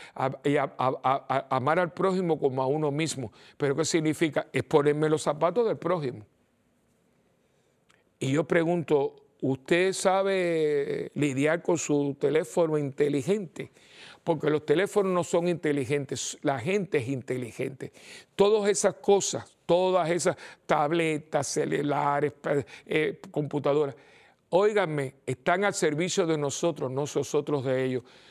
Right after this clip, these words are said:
Son cosas automatizadas. Y el hombre no está hecho para el sábado, el sábado está hecho para el hombre. Todo el mundo cibernético está al servicio de nosotros,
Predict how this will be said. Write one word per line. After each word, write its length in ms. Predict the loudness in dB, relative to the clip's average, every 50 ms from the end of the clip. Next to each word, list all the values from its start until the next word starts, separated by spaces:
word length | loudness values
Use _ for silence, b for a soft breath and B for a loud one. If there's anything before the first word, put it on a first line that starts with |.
| B B
Son 400 | B -6 0 2 2 2 2 0
cosas 720 | -2 2 2 2 2 2 0 -2 -2 -2 -4 -8 -10 -14 _ _ _ _ _ _ _ _ _ _ _ _ _
automatizadas. 1600 | 0 0 0 0 -2 -2 -2 -2 0 -2 -4 -6 -6 -10 -8 -8 -6 -2 0 0 0 0 -2 -8 -14 -14 -14 -14 -14 -18 -20 _ b b b b b b b b b b b b b b b b b _ _ _ _
Y 200 | -6 -4 -2 0
el 120 | 0 2 2
hombre 540 | 2 2 2 2 2 2 2 0 -4 -8 -16 _ _ _ _ -10
no 220 | -6 -4 -2 -2
está 240 | -2 0 0 0 0
hecho 240 | 0 0 0 -2 0
para 240 | 0 -2 -4 -4 -4
el 80 | -6
sábado, 680 | -8 -10 -6 -2 -2 -2 -2 -2 -6 -10 -12 -14 -16 _ _ _
el 160 | -8 -8 -8
sábado 400 | -6 -2 -2 0 0 0 0 0
está 220 | -2 -2 -2 -2 -4
hecho 240 | -2 -2 -4 -6 -4
para 260 | -4 -6 -6 -8 -8
el 100 | -8 -6
hombre. 380 | -6 -6 -6 -8 -12 -14 -16 -18 _ _ _ _ b b b b b b b b b b b b b b 2
Todo 260 | 4 4 6 4 2
el 80 | 0
mundo 260 | 0 0 2 2 2 0
cibernético 760 | 2 0 2 2 2 0 0 -2 -2 -2 -4 -6 -8 -8 -8
está 200 | -8 -4 -4 -4
al 80 | -4
servicio 520 | -2 0 0 0 0 0 -2 -2 0 0 0
de 120 | 0 -2
nosotros, 560 | -6 -8 -10 -6 -4 -4 -4 -4 -6 -12 -16